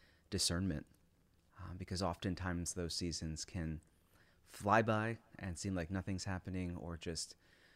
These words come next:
slog very, very, very slowly and be painful when, um, I think they can be very restorative and also very sharpening and, and preparatory, uh, for whatever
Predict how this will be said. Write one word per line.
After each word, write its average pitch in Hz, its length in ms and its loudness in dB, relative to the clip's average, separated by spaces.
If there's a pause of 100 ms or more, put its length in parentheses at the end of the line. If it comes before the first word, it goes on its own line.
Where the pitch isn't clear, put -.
slog 92 680 2
very, 87 320 4
very, 90 260 2
very 87 240 2
slowly 87 420 0
and 82 140 0
be 85 80 -2
painful 82 640 0
when, 82 480 0 (840)
um, 87 260 -6
I - 60 -6
think 165 200 -4
they 139 120 4
can 117 180 -2
be 110 160 2
very 95 580 4
restorative 101 840 0
and 87 120 -2
also 90 300 -2
very 85 400 0 (340)
sharpening 85 600 0
and, 78 240 0
and 80 160 -4
preparatory, 85 800 -2 (320)
uh, - 160 -14
for 98 220 0
whatever 87 480 2